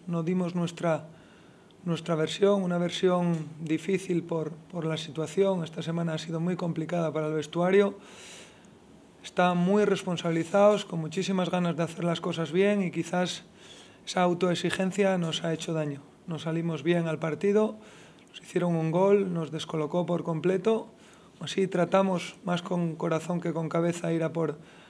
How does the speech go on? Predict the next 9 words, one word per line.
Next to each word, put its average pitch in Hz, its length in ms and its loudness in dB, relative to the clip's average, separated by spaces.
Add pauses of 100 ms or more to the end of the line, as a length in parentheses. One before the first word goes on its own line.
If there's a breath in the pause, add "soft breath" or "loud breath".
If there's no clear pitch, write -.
(220 loud breath)
a 170 100 0
por 165 140 -2
el 160 100 0
empate. 202 640 2 (100)
Otro 175 300 -4
gol 165 380 2
en 160 120 -4
un 170 140 0
mazazo 160 720 -2